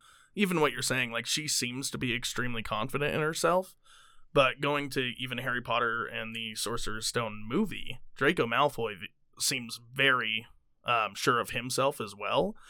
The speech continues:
But during the Sorting Hat scene, he is definitely relieved to have been sorted into Slytherin. There's definitely that look of, uh,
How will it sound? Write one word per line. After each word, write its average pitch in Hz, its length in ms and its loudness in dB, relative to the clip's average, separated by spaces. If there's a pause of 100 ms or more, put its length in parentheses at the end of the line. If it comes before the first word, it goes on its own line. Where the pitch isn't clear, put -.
(340)
But 131 180 4
during 147 340 4
the 113 80 -2
Sorting 160 680 0
Hat 175 340 2
scene, 220 440 0 (360)
he 135 220 0
is 120 160 -2
definitely 139 640 2
relieved 120 800 -4
to 127 160 -2
have 117 120 0
been 117 160 -6
sorted 110 400 -2
into 104 140 -12
Slytherin. 104 540 -6
There's 113 180 -6
definitely 120 500 0
that 110 240 0
look 113 260 0
of, 107 260 -4
uh, 113 200 2